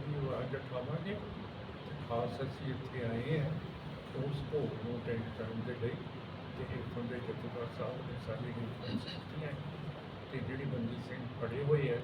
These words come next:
ਤੀਹ ਤੀਹ ਸਾਲਾਂ ਦੇ, ਉਹਨਾਂ ਨੂੰ ਹੁਣ ਛੱਡ ਦੇਣਾ ਚਾਹੀਦਾ। ਤੇ ਜਿਹੜੇ, ਜਿਹੜੇ ਪ੍ਰਾਈਮ ਮਿਨਿਸਟਰ ਤੇ ਉਹਨਾਂ ਦੀ ਜੁਗਲੀ ਨੇ ਕਤਲ ਕਰਵਾਏ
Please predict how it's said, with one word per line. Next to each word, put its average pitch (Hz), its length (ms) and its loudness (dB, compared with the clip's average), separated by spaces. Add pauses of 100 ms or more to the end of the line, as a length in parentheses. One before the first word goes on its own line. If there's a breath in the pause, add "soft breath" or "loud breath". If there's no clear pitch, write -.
ਤੀਹ 139 100 0
ਤੀਹ - 240 0
ਸਾਲਾਂ 113 340 0
ਦੇ, 143 140 6 (600)
ਉਹਨਾਂ 127 200 2
ਨੂੰ 127 100 0 (120)
ਹੁਣ 117 100 2 (140)
ਛੱਡ 110 220 -2
ਦੇਣਾ 110 200 0 (100)
ਚਾਹੀਦਾ। 98 320 -4 (680)
ਤੇ 139 80 0 (120)
ਜਿਹੜੇ, 143 300 4 (1080)
ਜਿਹੜੇ 147 380 6 (320)
ਪ੍ਰਾਈਮ 135 280 4
ਮਿਨਿਸਟਰ 143 440 6 (140)
ਤੇ 139 60 4
ਉਹਨਾਂ 135 460 2
ਦੀ 139 80 4 (140)
ਜੁਗਲੀ 127 520 0
ਨੇ 139 160 6 (560)
ਕਤਲ 147 300 8
ਕਰਵਾਏ 113 420 4